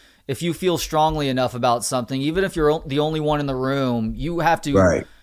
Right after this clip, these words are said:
Speaker 1: take that into greater consideration than any other person's
Speaker 2: Absolutely.
Speaker 1: opinion, because they n-, may not completely get it.
Speaker 2: Yeah, your vision is your vision for a reason.
Speaker 1: Yeah.
Speaker 2: Uh, everybody has a place and a purpose in life. Everybody, you know, has a, a, a function in the ecosystem.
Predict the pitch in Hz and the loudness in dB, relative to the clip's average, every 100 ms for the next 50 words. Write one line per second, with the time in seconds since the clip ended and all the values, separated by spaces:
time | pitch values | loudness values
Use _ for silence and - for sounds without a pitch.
0 | _ - _ _ 175 170 - 165 156 143 | _ -20 _ _ 0 0 4 4 4 2
1 | 151 120 131 147 147 147 135 147 131 131 | -4 -2 2 4 4 0 -2 0 2 2
2 | 131 131 120 127 151 147 143 131 117 95 | 0 -2 -4 -4 -4 0 0 0 0 0
3 | - 123 101 98 127 120 107 131 113 147 | 0 0 2 2 0 -2 -4 -6 -2 -2
4 | 156 - 139 135 120 123 131 127 113 104 | -2 -4 -2 -2 -2 -6 -6 -8 -10 -6
5 | 131 127 - - - _ _ _ - - | -4 -4 -8 -16 -18 _ _ _ -20 -20
6 | - - 104 120 104 117 135 156 196 226 | -20 2 6 6 8 8 8 8 8 8
7 | 143 127 139 135 139 123 131 123 120 143 | 6 6 6 6 6 4 2 4 4 6
8 | 123 85 69 - 113 107 67 - 104 98 | 4 2 -6 -14 -10 -8 -8 -2 0 2
9 | 95 131 143 147 143 139 127 107 - 131 | 0 0 0 4 4 4 2 0 2 2
10 | 127 180 - 127 120 98 90 87 78 85 | 2 0 2 0 0 -2 -2 -2 -2 2
11 | 107 107 107 104 101 104 104 98 101 101 | 2 4 4 6 4 4 4 4 4 4
12 | 95 90 90 87 82 - 78 - 117 101 | 4 2 2 0 0 0 -2 2 4 4
13 | - 85 87 - _ _ _ _ - 101 | 2 0 -2 -10 _ _ _ _ 4 6
14 | 101 110 104 92 - 85 76 - | 8 6 4 2 2 0 -2 -8